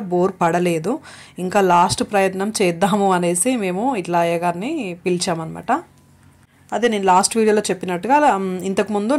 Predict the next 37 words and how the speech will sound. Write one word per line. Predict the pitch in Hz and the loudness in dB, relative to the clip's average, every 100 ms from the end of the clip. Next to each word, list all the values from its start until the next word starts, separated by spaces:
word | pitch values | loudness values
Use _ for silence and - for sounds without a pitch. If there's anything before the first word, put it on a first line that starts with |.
| 220 | 4
నాలుగు | 190 196 180 | 4 4 2
బోర్లు | 185 190 | 0 2
వేసినాము, | 170 - 165 220 190 | 0 -2 -2 2 2
అప్పుడు | - 190 180 | 2 -2 2
పడలేదన్నమాట. | 170 175 170 160 160 160 | 2 2 -2 -4 -6 0
అప్పుడే | 214 208 180 185 196 | 0 0 0 0 0
ముహూర్తం | 180 185 180 180 175 | -2 -4 -2 -2 -2
చూడలేదు, | 175 170 170 170 | -2 -2 -2 -2
ఏం | 180 180 | -2 -2
చూడలేదు | 180 175 180 | -2 -2 -2
అని | 175 | 0
కూడా | 240 214 | 0 0
చెప్పిన. | - 185 | -4 -4
ఆ | 285 226 185 185 | 0 2 2 4
లాస్ట్ | 185 - | 2 0
వీడియోలో | 190 185 190 196 | -4 -2 -2 -2
చెప్పిన, | 196 208 226 | -4 -4 -2
మళ్ళీ | 185 185 190 | -2 -2 -4
ఇంకో | 180 190 180 | -4 -4 -2
వీడియోలో | 190 190 185 | -2 -4 -4
కూడా | 185 | -6
చెప్పిన, | 185 196 269 - - - - | -10 -8 -8 -10 -16 -14 -2
ఈ | 185 196 | 0 2
వీడియోలో | 208 196 190 | 2 4 4
కూడా | 190 190 | 2 2
చెప్తున్నా. | 170 - 170 185 285 - _ _ _ - | -4 -6 -4 2 0 0 _ _ _ -10
అంటే | 196 226 | -6 -2
కొత్తగా | 202 208 220 202 | -2 2 2 4
ఎవరైనా | 196 185 185 | 2 0 -4
చూసే | 180 175 185 | -4 -2 0
వాళ్ళు | 175 170 170 | 0 -2 -6
ఉంటారు | 170 165 165 | -6 -6 -4
కదా | 214 294 | -2 -2
మన | 196 175 | -4 -6
ఛానల్, | 175 170 175 311 - - - _ _ _ _ - | -6 -8 -6 -6 -8 -20 -20 _ _ _ _ -2
వాళ్ళ | 185 175 165 | 0 0 -2
కోసం. | 175 - | -8 -8